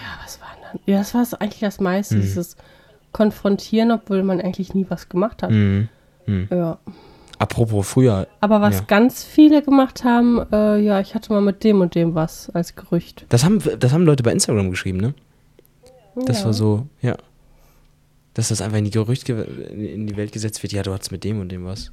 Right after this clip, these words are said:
Speaker 2: Crazy.
Speaker 1: Genau.
Speaker 2: Crazy, crazy, crazy.
Speaker 1: Was wolltest du sagen?
Speaker 2: Ja, nee, nur zu dem Punkt gerade von früher, weil du,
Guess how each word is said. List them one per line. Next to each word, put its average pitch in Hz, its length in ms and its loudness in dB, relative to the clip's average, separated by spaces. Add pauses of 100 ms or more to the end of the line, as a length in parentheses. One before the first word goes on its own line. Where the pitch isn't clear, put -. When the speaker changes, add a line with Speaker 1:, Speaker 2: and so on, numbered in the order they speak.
(320)
Speaker 2:
Crazy. 92 440 -10 (380)
Speaker 1:
Genau. 220 340 -12 (460)
Speaker 2:
Crazy, 95 220 -10
crazy, 104 260 -12
crazy. 98 280 -12
Speaker 1:
Was - 200 -6
wolltest 240 180 -2
du 233 60 -6
sagen? 240 280 -2
Speaker 2:
Ja, 113 160 2
nee, 135 220 4
nur 139 220 2
zu - 180 0
dem 127 120 4
Punkt 135 200 0
gerade 117 180 0
von 113 140 -2
früher, 120 300 0
weil 101 100 -2
du, 101 100 -4